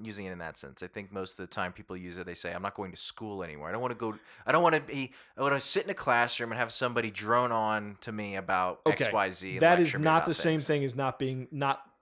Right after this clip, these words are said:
Speaker 2: wanting to learn anything.
Speaker 1: Sure, but that's what that means colloquially, I think.
Speaker 2: "I don't wanna go to school anymore." That's, I understand that. I get that. School is,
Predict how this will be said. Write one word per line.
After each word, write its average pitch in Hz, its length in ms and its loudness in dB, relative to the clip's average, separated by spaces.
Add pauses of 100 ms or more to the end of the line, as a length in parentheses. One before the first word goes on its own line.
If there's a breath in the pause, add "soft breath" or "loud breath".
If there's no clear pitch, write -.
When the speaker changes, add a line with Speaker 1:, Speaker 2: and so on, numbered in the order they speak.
Speaker 2:
wanting 135 320 -2
to 123 100 -12
learn 131 180 2
anything. 113 160 0
Speaker 1:
Sure, 113 720 0
but 95 560 2
that's 101 320 -4
what 95 200 -6
that 80 160 -4
means 80 240 -16
colloquially, 73 540 -12
I - 40 -12
think. 139 220 -12
Speaker 2:
"I 156 140 6
don't 175 140 8
wanna 170 140 8
go 160 100 6
to 143 60 4
school 277 320 4
anymore." 143 480 4 (200)
That's, 247 440 6
I 185 140 10
understand 196 540 6
that. 190 200 8
I 139 80 2
get 190 300 2
that. 117 340 -2
School 220 380 2
is, 156 260 6